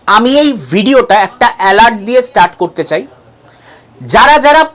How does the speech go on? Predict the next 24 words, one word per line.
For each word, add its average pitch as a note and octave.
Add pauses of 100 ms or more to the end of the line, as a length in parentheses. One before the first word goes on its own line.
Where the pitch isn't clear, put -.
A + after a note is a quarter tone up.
পজিটিভ A#3
মাইন্ডে A#3+
এই C#4+
ভিডিওটা A#3
দেখতে F#3+
চাও, A#3 (200)
তারাই A3+
শুরু A#3
থেকে B3
শেষ G3+
অবধি F#3
ভিডিওটা D#3+
দেখবে। B2 (520)
যারা C#4
নেগেটিভ A#3
মাইন্ডেড, F3+ (140)
সবসময় B3
ঠিক B3+
করেই B3
রেখেছো B3
যে F#3+
নেগেটিভ G#3
কমেন্টই C#4
করবে, F#3